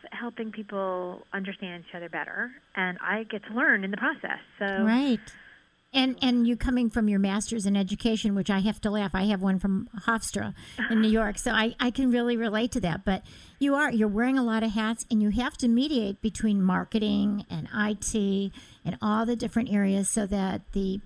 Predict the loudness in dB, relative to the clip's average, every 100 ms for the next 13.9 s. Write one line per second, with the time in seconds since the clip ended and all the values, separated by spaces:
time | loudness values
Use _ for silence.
0 | 0 2 2 2 0 -2 -2 -2 -2 0
1 | 0 0 -2 -2 2 0 0 -4 -8 _
2 | _ _ -10 -6 0 0 2 2 0 0
3 | -2 2 2 2 0 0 0 0 0 0
4 | 0 -2 -2 -2 0 0 0 -2 -6 -4
5 | -4 -4 -2 0 0 -4 -12 -18 _ _
6 | _ _ _ _ -20 -20 -20 -8 -2 -2
7 | -2 -4 -2 -2 -2 -6 -6 -6 -2 -2
8 | 0 0 0 0 -2 -2 0 0 0 -2
9 | -4 -4 -4 2 2 2 -2 -2 -4 -6
10 | -2 0 0 0 -2 0 0 0 2 2
11 | 4 4 2 2 0 0 -2 -10 -20 -20
12 | _ -2 -2 -2 -4 -2 -4 -6 -8 -6
13 | -6 -6 -10 -4 -2 -2 -8 -16